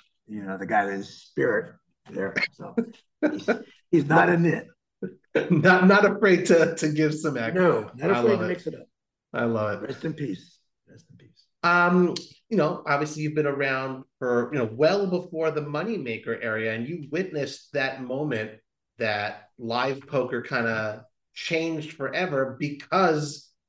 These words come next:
Speaker 2: of so many online qualifiers and so many
Speaker 1: Hmm.
Speaker 2: thousands of, you know, the, those online kids who came into the game all of a sudden. What's your
Speaker 1: Right.
Speaker 2: relationship with online poker over the last twenty years?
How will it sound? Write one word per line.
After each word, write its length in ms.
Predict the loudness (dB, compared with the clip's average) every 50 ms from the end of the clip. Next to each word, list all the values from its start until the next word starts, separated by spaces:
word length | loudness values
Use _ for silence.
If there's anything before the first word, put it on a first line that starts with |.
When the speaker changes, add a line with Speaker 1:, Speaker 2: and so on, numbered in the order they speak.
| _ _ -4 0
Speaker 2:
of 460 | 0 2 2 0 0 -2 -6 -10 -14 -18 -18
so 320 | -14 -10 -4 -2 -2 0 0
many 480 | -2 -2 -2 -2 -4 -6 -8 -12 -8 -4
online 500 | -2 0 0 0 0 0 -2 -2 -6 -8 -8
qualifiers 640 | -8 -8 -8 -12 -16 _ -20 -20 -20 -20 -20 -20 -20
and 100 | -20 -18
so 200 | -12 -10 -10 -8
many 300 | -8 -8 -8 -6 -8 -8
Speaker 1:
Hmm. 100 | -8 -6 -4
Speaker 2:
thousands 520 | -2 -2 -2 -4 -6 -8 -10 -10 -6 -6
of, 160 | -6 -6 -6
you 100 | -8 -12 -20 _ _ _
know, 420 | -4 -2 -2 0 0 -2 -4 -4 -4
the, 80 | -6 0
those 260 | 2 4 4 4 4
online 640 | 4 2 0 0 -2 -4 -2 -2 -2 -2 -4 -6 -8
kids 340 | -8 -6 -6 -6 -8 -8 -10
who 100 | -10 -10
came 320 | -6 -6 -4 -4 -2 -4
into 240 | -4 -4 -6 -8 -8
the 140 | -10 -10 -8
game 280 | -8 -6 -6 -6 -6
all 200 | -6 -6 -6 -8
of 80 | -8 -10
a 60 | -12
sudden. 380 | -12 -14 -16 -16 -18 _ -20 -20 _ _ _ _ _ -4
What's 200 | -4 -2 -2 0
your 220 | 0 2 2 2
Speaker 1:
Right. 100 | 2 0
Speaker 2:
relationship 720 | -6 -4 -2 -4 -4 -4 -6 -8 -10 -6 -6 -8 -8 -6
with 160 | -8 -6 -6 -4
online 440 | -6 -4 -6 -4 -6 -6 -8 -8
poker 360 | -6 -6 -6 -6 -6 -8 -8 -8
over 140 | -8 -10 -10
the 60 | -10
last 240 | -12 -12 -14 -14 -16 -20
twenty 240 | -20 -20 -20 -20
years? 320 | -20 -20 -20 -20 -20 _